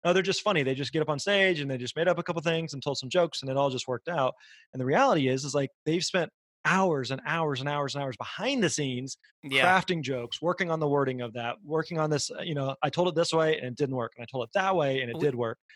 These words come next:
Speaker 1: And
Speaker 2: we were, uh, we were at this club in New York called the Comedy Cellar, which
Speaker 1: Yeah.
Speaker 2: is, uh, amazing. If you're ever in, uh, New York, it's, um, near N Y U. It's been, eh, have you watched Crashing on H B O?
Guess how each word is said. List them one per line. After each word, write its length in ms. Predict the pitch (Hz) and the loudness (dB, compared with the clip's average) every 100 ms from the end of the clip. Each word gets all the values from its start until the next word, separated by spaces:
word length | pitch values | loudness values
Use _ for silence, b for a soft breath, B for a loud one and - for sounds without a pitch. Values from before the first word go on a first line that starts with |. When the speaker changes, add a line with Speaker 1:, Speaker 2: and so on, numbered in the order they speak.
| B - | B -8
Speaker 1:
And 100 | 131 | -4
Speaker 2:
we 140 | 185 | 0
were, 260 | 190 175 156 | 2 4 4
uh, 440 | 139 135 127 127 | 2 2 0 0
we 120 | 165 | 0
were 80 | 180 | 4
at 200 | 175 143 | 4 4
this 260 | 147 - - | -2 -2 -4
club 380 | - 165 147 | 0 0 0
in 100 | 139 | -2
New 60 | 127 | -4
York 400 | 131 139 123 - | -2 0 -2 -4
called 160 | 135 120 | -4 -4
the 60 | |
Comedy 280 | - 131 127 | -2 -2 0
Cellar, 320 | - 120 113 | -2 -2 -4
which 200 | 117 117 | -6 0
Speaker 1:
Yeah. 100 | 147 | 2
Speaker 2:
is, 440 | 135 117 117 - - | 2 -4 -4 -4 -4
uh, 280 | 135 123 120 151 | -8 -8 -8 -10
amazing. 540 | 147 127 120 110 117 - | -6 -6 -6 -12 -12 -10
If 180 | 127 | -6
you're 80 | 131 | -4
ever 260 | 127 127 120 | -4 -2 -2
in, 420 | 117 117 117 120 | -2 -4 -8 -6
uh, 340 | 120 117 113 110 _ B B | -4 -4 -4 -8 _ B B
New 100 | 165 | 2
York, 340 | 165 151 - - | 4 4 0 -6
it's, 320 | 127 - 135 | -6 -4 -2
um, 400 | 127 120 117 123 | 0 0 -4 -6
near 200 | 151 139 | -6 -4
N 160 | 127 135 | -4 -4
Y 180 | 127 123 | -4 -4
U. 500 | 123 127 123 123 - | -4 -4 -2 -6 -6
It's 160 | 131 - | -8 -2
been, 320 | 185 185 175 | 0 0 -2
eh, 120 | 160 151 | -4 -2
have 120 | 165 | -2
you 80 | 190 | 2
watched 260 | 175 - | 2 2
Crashing 460 | - 147 147 156 156 | 0 0 2 -2 -2
on 120 | 139 | -4
H 200 | 143 - | -6 -6
B 120 | 143 | -4
O? 200 | 147 151 | -2 -4